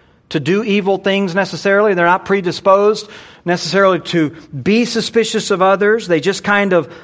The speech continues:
like going through life and thinking well about everyone. They're generally unsuspicious. They're generally unsuspecting people. I mean, it's not a negative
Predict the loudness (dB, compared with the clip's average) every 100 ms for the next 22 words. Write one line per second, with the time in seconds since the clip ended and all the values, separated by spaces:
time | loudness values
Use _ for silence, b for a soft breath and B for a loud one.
0 | B 0 2 2 2 2 2 0 2 2
1 | 2 2 0 -2 -2 -2 -2 0 2 2
2 | 2 2 2 2 2 2 0 2 0 0
3 | 0 2 2 0 0 0 0 -4 -2 -2
4 | -2 -2 -4 -2 -2 0 0 2 0 0
5 | 0 -2 -4 -2 -2 -2 -4 -4 -2 -2
6 | 0 0 0 0 0 2 4 4 2 B
7 | B 0 4 4 2 0 -4